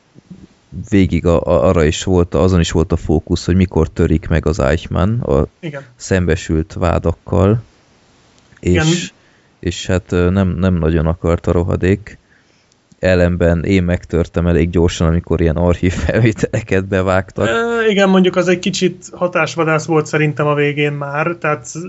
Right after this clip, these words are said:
Speaker 1: Tehát én nem voltam erre felkészülve, bevallom őszintén,
Speaker 2: Hát meg
Speaker 1: és
Speaker 2: őszintén most
Speaker 1: és nem is hiányzott
Speaker 2: ugye
Speaker 1: szerintem.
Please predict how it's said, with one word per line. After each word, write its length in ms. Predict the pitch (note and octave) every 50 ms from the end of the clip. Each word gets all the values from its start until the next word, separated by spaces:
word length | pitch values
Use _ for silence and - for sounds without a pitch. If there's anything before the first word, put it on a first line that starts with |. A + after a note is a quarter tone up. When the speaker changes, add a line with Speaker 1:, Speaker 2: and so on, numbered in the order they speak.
| F#3+ - - _ _
Speaker 1:
Tehát 160 | - C3 A#2+
én 120 | G#2+ A#2+ C3
nem 140 | C3 B2 A2+
voltam 320 | G2+ G2+ F#2+ D#2 G2+ F#2
erre 180 | F2+ F2+ F#2 F2+
felkészülve, 800 | - - F#2 E2+ E2+ - - F#2+ F2+ - - F#2+ F2+ E2+ E2+
bevallom 480 | E2+ F2+ F2 E2+ E2 E2+ E2+ E2+ E2+ F2
őszintén, 460 | F2+ F2 - - F#2+ F#2+ - - G2
Speaker 2:
Hát 100 | F#2 F#2
meg 120 | - - A3
Speaker 1:
és 60 | G#3
Speaker 2:
őszintén 500 | G#3+ G#3 - - F#3+ F3+ F3 - F3 E3+ E3+ F3 F#3 F#3 F#3+ F#3+
most 260 | F3+ E3 D#3+ - -
Speaker 1:
és 120 | - - -
nem 160 | - A#2+ A2
is 160 | G#2 - -
hiányzott 320 | - G#2 F2+ E2 D#2+ F2
Speaker 2:
ugye 120 | F2 F2+ F2+
Speaker 1:
szerintem. 800 | - - - - D#2 E2+ F2+ E2+ F2+ - - E2+ F2 F2+ F2+